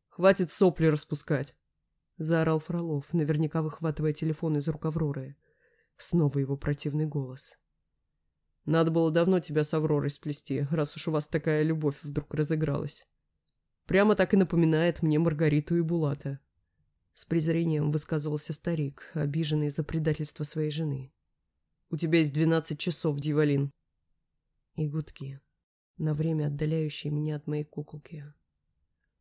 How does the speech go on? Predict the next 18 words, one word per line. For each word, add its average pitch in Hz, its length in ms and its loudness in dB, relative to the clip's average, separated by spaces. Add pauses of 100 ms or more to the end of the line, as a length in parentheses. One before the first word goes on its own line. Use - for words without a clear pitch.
(140)
«Сука!» 175 1120 2 (600)
заорал 156 380 0
на 160 140 -2
пристани, 139 600 -6
распугивая 147 560 -4
чаек 151 420 -4
и - 20 -2
народ, 156 460 -4
гуляющий 151 580 -2
в 147 60 -10
свой 151 260 -4
выходной 151 420 -4
день. 143 300 -6 (920)
Дыхание 151 440 -4
спёрло, 147 540 -6 (100)
а 156 140 -4
грудь 147 280 -6
сдавило. 139 560 -8